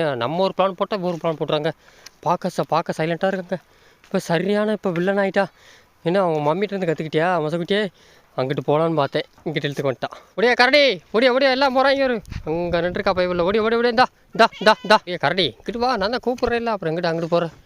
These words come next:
வாங்க, எல்லாம் வரட்டையில. கருவச்சி, எல்லாம் வரட்டையில நில்லுங்க. ஹா, ஹா, ஹா, ஒண்ணு சேருங்க. அப்புறம் பாதி பாதியா பிரிஞ்சுக்கிறீங்க. ரெண்டு பேர் நெத்து திங்க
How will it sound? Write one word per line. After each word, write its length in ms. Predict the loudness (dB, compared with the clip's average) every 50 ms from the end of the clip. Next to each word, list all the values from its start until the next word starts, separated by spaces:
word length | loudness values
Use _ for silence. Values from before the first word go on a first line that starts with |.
| -20 _ -16 -8 -4
வாங்க, 140 | -2 -2 -2 -2
எல்லாம் 140 | -2 -2 -4
வரட்டையில. 260 | -4 -4 -4 -4 -4 -4 -8 -12 _ _ -2
கருவச்சி, 320 | 0 0 0 0 0 0 0 -2 -4 -4
எல்லாம் 160 | 0 0 2 2
வரட்டையில 280 | 0 -2 0 -2 0 0
நில்லுங்க. 240 | 0 0 -2 -2 2 4
ஹா, 100 | 4 4 2 0 -6 -12 -8 -4 0
ஹா, 80 | 0 0 0 -2 -6 -8 -4 0 2
ஹா, 80 | 2 2 2 -2 -2 -2
ஒண்ணு 140 | -2 0 0 0
சேருங்க. 220 | -2 0 -2 -4 -4 -6 -20 -20 _ _ -10
அப்புறம் 240 | -8 -6 -4 -4 -4 -4 -4 0 0
பாதி 180 | 0 0 0 0
பாதியா 240 | 0 0 0 0 0 0 -2 -2
பிரிஞ்சுக்கிறீங்க. 480 | -6 -6 -4 -4 -4 -4 -2 0 0 0
ரெண்டு 160 | 0 -2 -2 -2
பேர் 140 | -2 0 0
நெத்து 180 | -2 -2 -2 -4
திங்க 180 | -2 0 0